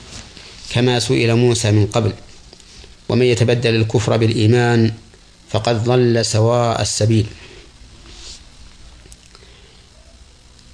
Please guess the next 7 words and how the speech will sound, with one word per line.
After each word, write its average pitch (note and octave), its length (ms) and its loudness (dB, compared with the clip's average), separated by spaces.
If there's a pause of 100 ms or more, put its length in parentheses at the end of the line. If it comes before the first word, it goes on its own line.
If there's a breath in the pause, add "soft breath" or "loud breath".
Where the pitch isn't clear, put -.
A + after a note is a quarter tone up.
(240)
الخطاب A#2+ 540 0
في A2+ 120 0
قوله: A#2+ 400 2
"أم A2+ 80 4
تريدون" B2 600 2 (1400)
لهذه A#2+ 420 2
الأمة، A2+ 400 2